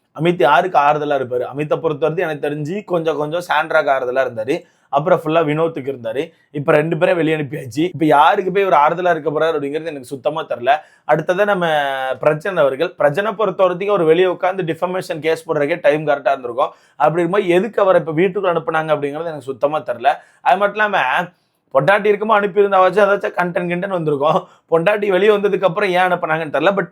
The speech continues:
அது, இது பிளான் தான், எனக்கு தெரிஞ்சு இதுவும் ஒரு பிளான் தான். ஏன்னா பொண்டாட்டி இருக்கும்போது அனுப்பியிருந்தா கண்டிப்பா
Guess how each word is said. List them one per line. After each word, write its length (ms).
அது, 280
இது 160
பிளான் 340
தான், 120
எனக்கு 180
தெரிஞ்சு 140
இதுவும் 220
ஒரு 140
பிளான் 240
தான். 100
ஏன்னா 160
பொண்டாட்டி 320
இருக்கும்போது 380
அனுப்பியிருந்தா 540
கண்டிப்பா 380